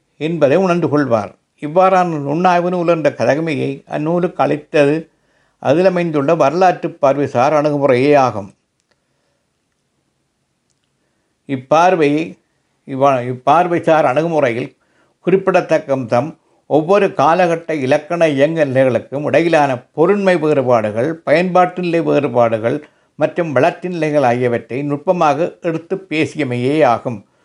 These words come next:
குறிப்பாக ஒவ்வொரு இலக்கண அம்சத்தை பற்றியும் தொல்காப்பியர் கருதியவை யாவை என்று, என்பது பற்றியும் அத்துறவில்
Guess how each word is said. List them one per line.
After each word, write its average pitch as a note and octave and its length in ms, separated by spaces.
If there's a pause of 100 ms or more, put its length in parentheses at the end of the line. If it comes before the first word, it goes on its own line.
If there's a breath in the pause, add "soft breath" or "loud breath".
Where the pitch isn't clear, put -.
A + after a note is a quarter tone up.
(220)
குறிப்பாக E3 600
ஒவ்வொரு D3 380
இலக்கண E3+ 380
அம்சத்தை C#3+ 500
பற்றியும் C3+ 540
தொல்காப்பியர் E3 680
கருதியவை D3+ 520
யாவை B2 520
என்று, C3+ 440 (280)
என்பது D3 360
பற்றியும் G#2+ 520 (320)
அத்துறவில் F3+ 720